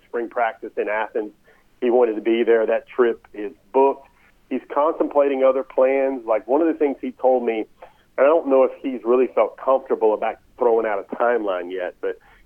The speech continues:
he really wants to have his decision made before he starts playing games in the fall.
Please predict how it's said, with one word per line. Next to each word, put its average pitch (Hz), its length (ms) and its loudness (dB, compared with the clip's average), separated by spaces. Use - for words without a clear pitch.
he 117 120 -4
really 131 360 2
wants 127 300 0
to 117 100 -2
have 117 220 0
his 113 200 -4
decision 104 580 -6
made 107 340 0
before 107 340 -4
he 101 160 -12
starts 113 300 -2
playing 101 360 -2
games 98 340 -6
in 90 100 -12
the 80 60 -16
fall. 117 520 2